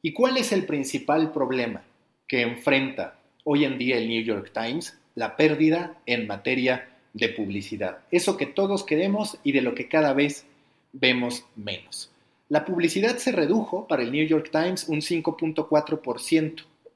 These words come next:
Reportó cincuenta y cuatro punto siete millones de dólares durante este tercer trimestre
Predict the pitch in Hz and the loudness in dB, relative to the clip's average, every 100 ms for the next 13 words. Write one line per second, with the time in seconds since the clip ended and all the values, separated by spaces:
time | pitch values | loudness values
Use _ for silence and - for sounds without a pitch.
0 | _ _ - - - - 131 131 185 185 | _ _ -8 -2 0 0 -2 4 4 4
1 | - 147 135 127 131 165 160 156 156 160 | -2 -4 -2 -2 -2 0 0 -2 -2 -2
2 | 156 151 - 147 147 151 131 117 135 139 | -2 -4 0 0 0 0 -2 -2 -2 -2
3 | 117 113 135 165 170 127 110 110 123 120 | -2 0 0 0 0 -2 -4 -4 -4 -4
4 | - 131 - - _ _ _ - 127 123 | 0 0 -2 -10 _ _ _ 0 0 2
5 | 143 139 135 135 135 - 139 127 123 | 0 0 -2 0 -2 -2 -2 -2 -2